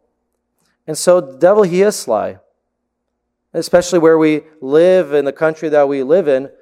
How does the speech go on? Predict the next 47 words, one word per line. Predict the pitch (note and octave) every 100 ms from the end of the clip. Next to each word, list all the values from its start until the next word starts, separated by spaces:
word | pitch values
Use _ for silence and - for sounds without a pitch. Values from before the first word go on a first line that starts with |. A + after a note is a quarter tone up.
| _ _ -
Oftentimes, | E3+ F3 D#3+ D3 D3 D#3 D3+ -
he | D#3+
can | D#3 D3+ C#3+
take | E3 E3
away | E3 C3+ C#3 C#3
us | C3+
from | - C#3
the | B2
focus | - D#3+ E3 C#3 - - _ -
with | C#3+ C#3
the |
busyness | A#2+ D3 C#3+ C3+ B2+ -
of | -
things | C#3 C3 A#2
in | A#2+
life | B2+ C3 B2 - _ _ _ _ C#3
instead | A#2+ - B2+
of | B2
maybe | B2 B2 A#2+ A#2
the | A2
hardships | - B2+ A#2+ - G2+ - - _ _ _
of | A#2+ G#2+
life. | A2 G2+ F#2+ _ _ _ _ _ _ _ _ _
So | E3
it's | E3+
important | G3 F#3+ A3 A3
for | -
us | D#3+ -
this | C#3+
morning | E3 D#3 D3
as | C3
a |
church | C3 - D#3 D#3+
because | D3+ D3
we | C#3+
want | D#3+
to | F3+
be | D3+
on | C3
guard, | B2+ C3 A2 - _ _ -
constantly | E3 F#3 F#3+
checking | - E3 E3+
our | C#3
hearts | - D3+ D#3
and | D3
our | C3
minds. | B2 D3 C#3+ C3+